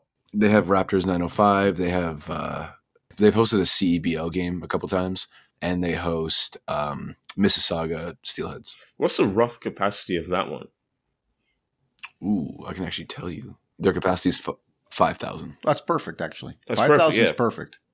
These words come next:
Speaker 2: Yeah, right?
Speaker 1: Yeah.
Speaker 3: What was,
Speaker 1: I thought that
Speaker 3: what
Speaker 1: was
Speaker 3: was the
Speaker 1: weird.
Speaker 3: fan demographic like, Nee?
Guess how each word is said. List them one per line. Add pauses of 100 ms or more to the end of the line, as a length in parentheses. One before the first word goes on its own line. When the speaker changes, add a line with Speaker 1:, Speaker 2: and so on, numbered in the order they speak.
(120)
Speaker 2:
Yeah, (140)
right? (100)
Speaker 1:
Yeah. (1200)
Speaker 3:
What
was,
Speaker 1:
I
thought
that
Speaker 3:
what
Speaker 1:
was
Speaker 3:
was
the
Speaker 1:
weird.
Speaker 3:
fan
demographic
like,
Nee?